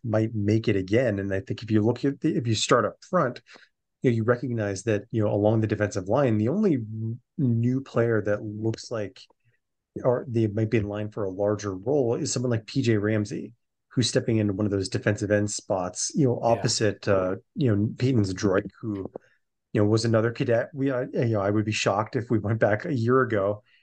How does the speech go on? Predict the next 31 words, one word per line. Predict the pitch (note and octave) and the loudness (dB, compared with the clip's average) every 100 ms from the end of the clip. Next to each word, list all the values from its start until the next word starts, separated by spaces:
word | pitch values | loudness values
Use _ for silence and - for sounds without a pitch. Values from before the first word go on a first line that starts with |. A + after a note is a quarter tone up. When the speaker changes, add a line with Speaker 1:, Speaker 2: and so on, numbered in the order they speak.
| _ | _
Speaker 1:
that | B2 A2+ | -2 0
we | G2+ | 2
mentioned | G2 A#2+ B2 G#2+ | 2 0 0 -2
him, | G2 F2 A2+ A2+ _ _ - | -4 -2 -4 -4 _ _ 2
uh, | A#2 | 2
in | D3 C#3 A#2 | 4 0 -2
this | G#2+ | -4
team | - A#2 | -4 -2
podcast | A2 G#2 A2 G2 G2+ | 0 0 0 0 2
last | F#2 F#2+ - | 0 0 0
year. | G2+ C3+ - - _ _ _ _ _ _ - | 2 0 -4 -20 _ _ _ _ _ _ 0
But, | D#3+ | 4
you | E3 | 4
know, | |
he | D3+ | 4
popped | D3+ A#2 G#2+ | 2 -2 4
up. | A#2 A#2+ | 2 4
He | A2+ | 2
had, | B2 G#2+ - | 0 0 -2
you | D#3+ | 0
know, | G#2+ F#2+ _ - | 0 -2 _ -4
ten | D3+ A#2+ G#2+ | 0 2 0
tackles | G#2+ A#2 G#2 G#2 | 0 0 0 -4
for | - G#2 | -6 0
loss, | F#2 E2 A#2+ - - | 2 2 2 -2 0
ten | - | 0
and | G#2 | 0
a | F#2+ | -2
half, | F2 F2 - | -6 -4 0
I | |
believe. | G#2+ A#2+ B2+ - | 2 4 2 0